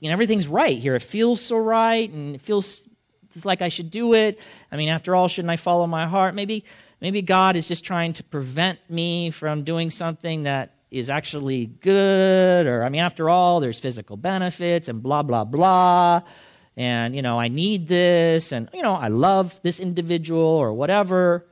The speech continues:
but there's a, there's li-, basically a lack of faith in the reality of who God is.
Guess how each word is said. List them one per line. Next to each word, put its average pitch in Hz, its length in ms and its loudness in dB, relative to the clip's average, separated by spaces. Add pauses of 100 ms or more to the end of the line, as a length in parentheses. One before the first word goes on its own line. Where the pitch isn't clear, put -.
(360)
but 143 160 -4
there's 151 280 2
a, 139 380 0 (600)
there's 135 200 -2
li-, 170 120 -4
basically 190 480 0
a 135 100 4
lack 151 600 2
of 131 100 -10
faith 131 640 -4 (240)
in 131 120 -4
the 135 80 -4
reality 143 500 0
of 120 120 -4
who 160 140 -6
God 123 280 -4
is. 85 560 -10